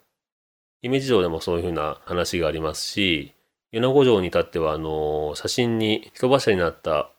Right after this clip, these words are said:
女性の霊が写っているということで、日本最古の心霊写真なんていうふうに呼ばれたりしてます。まあ、どこのお城にもこういったお話は残ってるんでしょうね。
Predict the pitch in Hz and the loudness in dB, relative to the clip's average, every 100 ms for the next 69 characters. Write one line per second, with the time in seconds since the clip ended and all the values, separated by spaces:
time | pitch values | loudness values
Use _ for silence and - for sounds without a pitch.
0 | _ - 95 120 110 107 107 78 - - | _ -12 -6 -2 0 2 2 2 -4 -8
1 | 82 73 76 76 73 76 71 - _ _ | -8 -6 -6 -6 -2 -2 -2 -8 _ _
2 | _ - 110 131 113 123 117 92 80 73 | _ -8 0 2 4 4 2 2 -2 -2
3 | - 87 85 85 85 78 71 76 73 78 | -2 -2 -2 -2 -4 -6 -8 -10 -10 -8
4 | 76 73 78 85 80 76 - 80 80 - | -8 -8 -4 -4 -4 -8 -6 -6 -6 -8
5 | - _ _ _ _ _ _ _ _ _ | -16 _ _ _ _ _ _ _ _ _
6 | 107 95 90 117 117 131 143 113 78 - | -6 -2 0 0 2 2 4 2 0 -2
7 | 90 87 90 95 90 98 92 90 104 - | -2 0 0 0 0 -2 -2 0 -2 -2
8 | 82 78 69 57 80 92 92 | -6 -6 -8 -8 -2 -2 -2